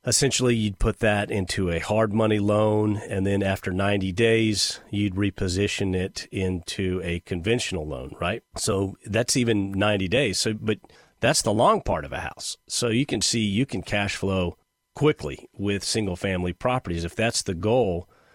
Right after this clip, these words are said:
um, you can do that. And the, just the timeline on single-family is a lot different. Uh, let's go back to multifamily. Let's say you invest passively in, in multifamily deals. You have a hundred grand. You put twenty-five into four different deals.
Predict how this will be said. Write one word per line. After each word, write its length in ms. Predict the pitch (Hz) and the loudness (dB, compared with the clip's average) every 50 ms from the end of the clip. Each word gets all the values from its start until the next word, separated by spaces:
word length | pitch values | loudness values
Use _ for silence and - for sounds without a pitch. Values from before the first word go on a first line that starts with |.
| _ _ _ _ _ - | _ _ _ _ _ -6
um, 360 | 110 87 85 80 78 78 - _ - | -6 -4 -4 -4 -6 -8 -10 _ -4
you 180 | 104 107 120 | -2 -2 0
can 160 | - - 95 87 | 0 -2 -2 0
do 160 | 107 120 123 | 0 0 0
that. 480 | 92 80 64 50 - - - - - - _ - | 0 -4 -8 -10 -12 -16 -18 -18 -18 -20 _ -8
And 580 | - 95 92 95 95 95 92 95 90 185 90 - - - - - - _ _ _ _ _ | -6 -4 -2 -2 -2 -2 -2 -2 -2 -4 -4 -4 -6 -8 -8 -10 -14 _ _ _ _ _
the, 340 | 277 - - 120 107 117 107 | -16 -14 -12 -6 -6 -6 -6
just 320 | 113 123 123 165 - - | -4 -4 -4 -4 -2 -2
the 80 | - 107 | -4 -4
timeline 520 | - - 127 123 120 117 107 101 101 98 | -2 0 0 2 2 2 2 0 0 0
on 100 | 90 90 | -2 -2
single-family 760 | - - 117 107 101 95 - - 101 101 101 101 101 101 98 92 - _ _ _ _ - - _ _ _ _ _ | -2 -2 0 0 -2 -2 0 0 2 2 2 2 2 2 0 -2 -6 _ _ _ _ -20 -20 _ _ _ _ _
is 160 | 117 107 95 | -2 0 2
a 40 | 110 | 2
lot 300 | 101 98 101 113 - 92 | 2 2 0 0 -2 -2
different. 520 | 92 107 110 - - 123 113 117 - - - - - _ _ _ | 0 0 0 2 2 2 2 2 -2 -6 -14 -20 -20 _ _ _
Uh, 160 | - 104 95 98 | -4 -2 0 2
let's 180 | 110 117 - | 2 0 0
go 120 | - 135 120 | 0 0 2
back 200 | 113 110 104 - | 2 0 0 0
to 80 | 104 | -2
multifamily. 640 | 101 98 95 - - 82 - - - 80 73 73 76 | 0 0 0 -2 -4 -6 -6 -6 -6 -6 -6 -4 -2
Let's 200 | 87 107 110 - | -2 0 0 0
say 140 | - 120 117 | 2 2 2
you 220 | 120 113 113 117 | 4 2 2 2
invest 320 | 107 98 98 101 98 - - | 2 2 0 0 0 -2 -2
passively 580 | - 101 95 95 - - 101 95 92 90 87 | -2 0 0 -2 -2 -2 0 0 0 0 0
in, 220 | 87 87 87 85 - - | 0 -2 -2 -4 -6 -6
in 220 | 90 85 85 85 | -6 -4 -2 -2
multifamily 640 | 85 90 101 - - 104 98 - - 101 98 104 98 | 0 -2 -2 0 0 0 0 0 -2 0 0 -2 -2
deals. 280 | 85 87 87 85 85 - | -2 -2 -2 -2 -2 -4
You 60 | 98 | -4
have 100 | 90 78 | -4 -4
a 60 | 80 | -4
hundred 240 | - 104 110 110 107 | -2 -2 -2 0 0
grand. 300 | 101 95 90 90 92 90 | -2 -2 0 0 -2 -2
You 80 | 85 - | -4 -6
put 160 | - 95 - | -8 -12 -6
twenty-five 520 | - 98 101 107 101 - 101 98 95 92 | -4 -2 -2 -2 0 -2 -2 -2 -2 -2
into 140 | 85 82 80 | -4 -4 -6
four 220 | - - 92 98 101 | -4 -4 -2 0 0
different 300 | 113 - - 127 - - | 0 0 -2 -4 -2 -2
deals. 340 | 107 92 82 87 - - | -2 -2 -2 -4 -6 -10